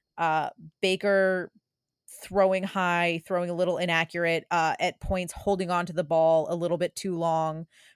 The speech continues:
which was, uh, an issue that he had last week against the Titans. And there were a few times where he had that in today's game as well. Um, I just think that the offense just hasn't found its rhythm yet.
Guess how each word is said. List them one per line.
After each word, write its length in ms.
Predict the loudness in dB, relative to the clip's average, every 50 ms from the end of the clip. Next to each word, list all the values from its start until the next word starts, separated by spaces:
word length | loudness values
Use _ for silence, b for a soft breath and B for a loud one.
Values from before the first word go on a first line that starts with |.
| b -4
which 280 | -2 -2 -2 -2 -2
was, 260 | 0 0 0 0 -4 -6 -4
uh, 200 | -2 0 0 0 0
an 120 | -2 -2 -2
issue 240 | -2 -4 -4 -4 -2
that 120 | -2 -2
he 140 | -2 -2 -2
had 200 | 0 -2 -2 0
last 240 | 0 -2 -2 -2 -4
week 140 | -6 -8 -6
against 320 | -4 -4 -4 -4 -6 -8
the 60 | -10
Titans. 500 | -4 0 0 0 0 -2 -6 -6 -8 -8 -8 -6
And 240 | -4 -4 -4 -4 -8 -14 -20 -14 -6
there 160 | -2 0 2
were 120 | 2 0
a 40 | 0
few 160 | -2 -4 -6
times 300 | -4 -4 -4 -4 -4 -4
where 80 | -4 -4
he 140 | -4 -4 -4
had 240 | -2 -2 -2 -2
that 200 | 0 -2 -2 -2 -4
in 200 | -6 -10 -8 -10
today's 340 | -10 -10 -8 -6 -6 -6 -6
game 180 | -6 -6 -6 -6
as 100 | -10 -10 -6 -4
well. 380 | -2 -2 0 0 0 -2 -4 -6 b b b b b b b b b b _ -2
Um, 480 | 0 0 2 2 0 -2 -4 -8 -10 -14 _ _
I 180 | -4 -2 -2 -2
just 300 | -2 -4 -6 -8 -6 -6
think 260 | -4 -4 -4 -6 -10 _ -14
that 600 | -6 -2 2 2 4 4 4 4 4 2 2 -2 _ _ _ _ _ _ _ _ _ _ _ _ _ _ -2
the 180 | 2 4 4 6
offense 400 | 6 4 4 2 0 -2 -2 -2
just 200 | -4 -6 -6 -8
hasn't 580 | -8 -4 0 0 0 2 0 -2 -2 -4 -6 _ _ _
found 360 | -4 -2 0 0 0 0 -2
its 140 | -4 -6 -8 -8
rhythm 260 | -6 -4 -4 -4 -6
yet. 340 | -6 -4 -4 -2 -4 -4 -6